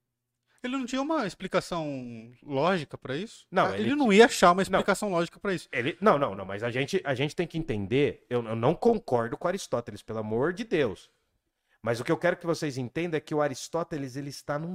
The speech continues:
Speaker 2: tempo. Ele está numa época em que a mulher era naturalmente considerada inferior.
Speaker 1: Uhum.
Speaker 2: Eu sei que a maioria do nosso público aí é feminino, bem provável,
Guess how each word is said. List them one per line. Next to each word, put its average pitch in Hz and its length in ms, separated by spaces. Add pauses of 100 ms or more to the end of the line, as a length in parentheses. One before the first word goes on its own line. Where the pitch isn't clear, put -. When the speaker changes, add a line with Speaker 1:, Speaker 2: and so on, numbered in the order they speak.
(160)
Speaker 2:
tempo. 117 480 (720)
Ele 120 140
está - 260
numa 156 300
época 120 640 (320)
em 123 120
que 131 240
a 143 100
mulher 139 920
era 123 240
naturalmente 135 1160
considerada 113 800
inferior. 147 600 (240)
Speaker 1:
Uhum. 131 440 (240)
Speaker 2:
Eu 117 80
sei - 180
que 160 80
a 156 60
maioria 139 340
do 123 80
nosso 123 240
público 120 380
aí 110 80
é 120 80
feminino, 147 520
bem 113 160
provável, 104 600